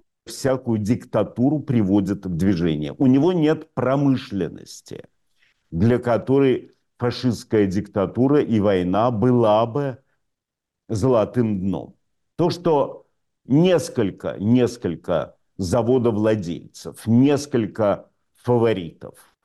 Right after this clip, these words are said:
а, и, э, дружбанов наживаются на этой войне, но этого недостаточно. Это одна сотая того, что нужно.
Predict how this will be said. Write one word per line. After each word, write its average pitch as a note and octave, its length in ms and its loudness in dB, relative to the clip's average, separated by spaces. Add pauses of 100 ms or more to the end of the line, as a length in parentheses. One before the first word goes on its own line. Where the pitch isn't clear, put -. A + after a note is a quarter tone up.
(680)
а, G2+ 260 2 (120)
и, A2+ 240 2
э, G2+ 380 0
дружбанов G#2 1080 -2
наживаются A2+ 920 0
на G2+ 180 0
этой G#2+ 240 -2
войне, A2 520 0
но G2+ 200 -4
этого G#2+ 360 -2
недостаточно. G2 1200 -2
Это F2+ 360 -4
одна G2 280 2
сотая - 760 -2 (400)
того, F2+ 300 0
что - 280 -6
нужно. F#2+ 580 0